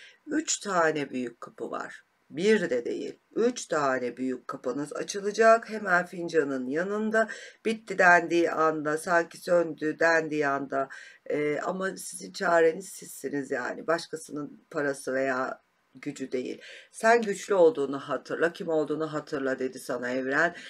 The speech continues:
Yani sen zaten güçlüsün, kendin halledeceksin bazı şeyleri. Beklenti,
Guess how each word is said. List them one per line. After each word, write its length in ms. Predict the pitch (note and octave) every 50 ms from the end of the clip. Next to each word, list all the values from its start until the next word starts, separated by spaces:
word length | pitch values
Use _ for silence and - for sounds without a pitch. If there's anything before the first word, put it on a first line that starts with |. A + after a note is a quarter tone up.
| - - -
Yani 220 | D#3+ F3+ G3 G3 F#3+
sen 240 | F#3+ A3 G#3+ A3
zaten 420 | G#3+ A3 A3 A3 A3 G#3+ G#3 G3+ G3
güçlüsün, 460 | G#3 G#3 G#3 - B3 - - B3 -
kendin 360 | - - B3+ B3+ A#3 B3 A#3+
halledeceksin 960 | G#3+ F#3 F#3 E3+ D#3 D3 C#3+ C3+ C#3 C3 - C3 C3 B2+ - - C3+ B2 C3+
bazı 360 | C3+ C3 C3 B2+ B2+ A#2+ B2+ B2+
şeyleri. 720 | - - C3+ C3 B2+ B2+ B2+ B2 B2+ D3 F3 G#3 A#3 B3 - _ _ _ - - - - - - _ _ -
Beklenti, 880 | G3+ A3 G#3+ - G3+ F#3+ F#3 F#3 F3+ - F3+ E3 E3 E3 D#3+ - -